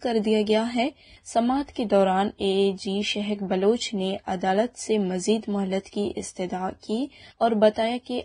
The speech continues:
आइंदा तारीख समाअत पर डोमिसाइल सर्टिफिकेट्स की इजरा और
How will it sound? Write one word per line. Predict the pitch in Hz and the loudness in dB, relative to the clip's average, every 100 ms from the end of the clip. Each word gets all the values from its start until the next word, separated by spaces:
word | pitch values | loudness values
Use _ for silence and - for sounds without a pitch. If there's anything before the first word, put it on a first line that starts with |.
| - | -4
आइंदा | 202 208 208 214 214 | -2 0 2 0 0
तारीख | 185 196 - 214 | -2 -4 -6 -10
समाअत | - 190 190 226 - 226 | -8 -6 -4 -6 -6 -4
पर | 226 240 - - 196 | -2 -4 -10 -12 0
डोमिसाइल | 202 214 226 240 226 233 | 2 2 0 -4 -4 -4
सर्टिफिकेट्स | 208 185 196 - 185 - 208 214 - | -4 -4 -6 -10 -10 -4 -4 -4 -12
की | - 208 - | -6 -4 -4
इजरा | 190 196 196 233 | -4 -2 -2 -2
और | - 196 | -4 -6